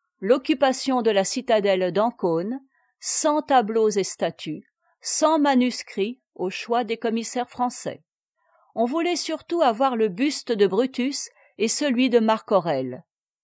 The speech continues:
Tant de gens en France s'appelaient alors Brutus. Il était tout simple qu'ils désirassent posséder la pieuse image de leur père putatif.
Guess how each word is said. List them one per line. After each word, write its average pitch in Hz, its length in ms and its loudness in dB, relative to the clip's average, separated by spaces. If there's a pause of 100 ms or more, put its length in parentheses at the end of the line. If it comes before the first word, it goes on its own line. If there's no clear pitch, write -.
(360)
Tant 277 240 6
de 247 220 8
gens 220 340 0
en 202 120 2
France 254 540 -2
s'appelaient 220 640 2
alors 214 380 2
Brutus. 202 640 -4 (720)
Il 262 140 -2
était 311 260 -2
tout 311 160 -4
simple 285 500 -2
qu'ils 233 240 -2
désirassent 226 640 2
posséder 220 580 0
la 175 140 2
pieuse 214 440 0
image 190 520 -2
de 196 80 -2
leur 185 220 -2
père 190 280 0
putatif. - 680 -6